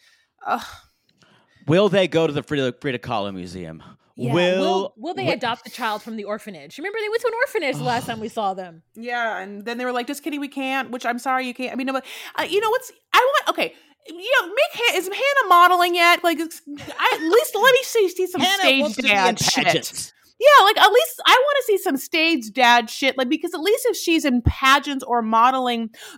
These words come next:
Speaker 1: there's the built-in stakes of will she or won't she get her little dream, which, I mean,
Speaker 2: Exactly.
Speaker 3: <laughs>
Speaker 1: I, which I'll, I, listen, I watched every part of Toddlers and Tiaras. Like,
Speaker 2: Ugh.
Speaker 1: oh, I will watch it. I'm only too happy to. So, like,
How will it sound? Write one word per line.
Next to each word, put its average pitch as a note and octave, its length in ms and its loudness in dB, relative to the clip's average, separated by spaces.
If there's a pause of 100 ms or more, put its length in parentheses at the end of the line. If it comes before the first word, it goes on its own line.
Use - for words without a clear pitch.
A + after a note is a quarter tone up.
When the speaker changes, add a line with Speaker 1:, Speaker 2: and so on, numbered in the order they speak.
Speaker 1:
there's C4 220 0
the C4 120 -4
built-in C#4 640 -4
stakes B3 460 -4
of A3 120 -2
will A#3 320 -4
she B3 220 -6
or G#3+ 140 0
won't G#3+ 280 -4
she G3+ 140 -10
get F#3+ 280 -6
her G3 180 -8
little F3 280 -10
dream, - 420 -14 (260)
which, C4 300 -4
I C#4 100 4
mean, C4+ 160 2
Speaker 2:
Exactly. B3+ 680 -6
Speaker 3:
<laughs> - 40 -20 (280)
Speaker 1:
I, G4 220 8
which G4+ 160 2
I'll, A4+ 180 4
I, F4 180 6 (100)
listen, C#4 260 -8
I D4 160 4
watched C4+ 420 2
every C#4 320 4
part D4 300 6
of A3 80 -2
Toddlers F3 420 -4
and E3+ 80 -8
Tiaras. F#2+ 480 -6
Like, B2 220 2
Speaker 2:
Ugh. A#2+ 300 -2 (220)
Speaker 1:
oh, C4 200 8
I A3 140 6
will A#3 480 4
watch A3+ 260 4
it. F3+ 40 -2
I'm F3+ 100 -8 (100)
only A3 120 -6
too F#3+ 180 -10
happy F4+ 720 6
to. G3 220 -14
So, A#3 160 -8
like, A3 240 -4